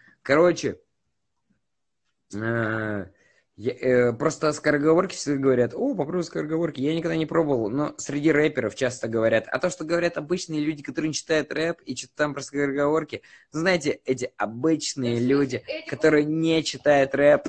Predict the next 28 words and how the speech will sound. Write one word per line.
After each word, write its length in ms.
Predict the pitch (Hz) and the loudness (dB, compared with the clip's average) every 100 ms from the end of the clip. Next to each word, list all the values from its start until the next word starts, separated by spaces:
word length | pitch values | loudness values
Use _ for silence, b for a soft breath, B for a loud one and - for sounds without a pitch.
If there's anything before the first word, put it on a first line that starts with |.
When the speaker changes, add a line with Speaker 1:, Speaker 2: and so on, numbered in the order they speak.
| - | -2
Speaker 1:
этот, 440 | 131 127 120 _ - | -2 0 -6 _ -2
э, 80 | 123 | 2
это 340 | 117 110 123 | 4 2 0
серая 460 | 135 - 151 143 131 | -2 4 6 6 6
Speaker 2:
Причем 80 | 131 147 139 139 | 6 6 6 4
Speaker 1:
биомасса, 460 | 143 147 143 - | 4 2 2 -2
Speaker 2:
риторика, 80 | - 135 | -4 -4
Speaker 1:
которая 260 | 143 143 139 | 2 2 2
не 340 | 147 156 156 | 0 2 4
Speaker 2:
риторика 140 | 143 - | 2 0
Speaker 1:
читает 320 | - 139 135 | 2 4 4
Speaker 2:
это 80 | 135 | 2
Speaker 1:
рэп. 200 | 135 - | 0 -2
Speaker 2:
искусство 440 | _ 330 - - | _ -18 -18 -20
красиво 480 | 262 254 - 302 302 | -18 -16 -16 -16 -14
и 80 | 285 | -16
правильно 400 | - 262 269 262 247 | -14 -14 -14 -18 -18
Speaker 1:
Да 60 | - | -16
Speaker 2:
говорить, 460 | 240 240 151 147 147 | -10 -2 0 0 -2
Speaker 1:
ебаный 380 | 175 165 165 | -4 -4 -4
Speaker 2:
а 20 | 170 | -2
не 60 | |
Speaker 1:
рот, 120 | 185 | 0
я 140 | 156 165 | 0 0
же 60 | 165 | 0
Speaker 2:
скороговорки. 240 | 254 175 160 | 0 0 0
Speaker 1:
прикалываюсь, 560 | 185 175 160 139 127 | 2 4 4 0 -2
Марина. 560 | 131 135 139 127 104 87 | -8 -12 -10 -12 -14 -20